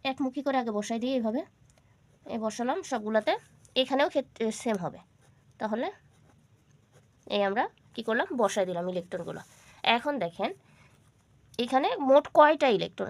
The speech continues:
আছে? ছয়টা ইলেকট্রন আছে। আমরা জানি আগে আবহাওয়া নীতি অনুসারে আগে নিম্ন শক্তির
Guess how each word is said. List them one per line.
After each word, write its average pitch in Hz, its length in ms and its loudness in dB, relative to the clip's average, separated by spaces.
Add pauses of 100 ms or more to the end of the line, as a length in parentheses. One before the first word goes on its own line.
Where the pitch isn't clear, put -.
আছে? 269 160 0 (340)
ছয়টা 277 360 6
ইলেকট্রন 175 360 -6
আছে। - 100 -8 (140)
আমরা 226 220 2
জানি 240 140 4 (280)
আগে 196 240 0 (500)
আবহাওয়া 247 320 6
নীতি 277 180 0 (100)
অনুসারে 185 380 0 (220)
আগে 214 160 4 (120)
নিম্ন 262 200 4 (120)
শক্তির 277 280 -2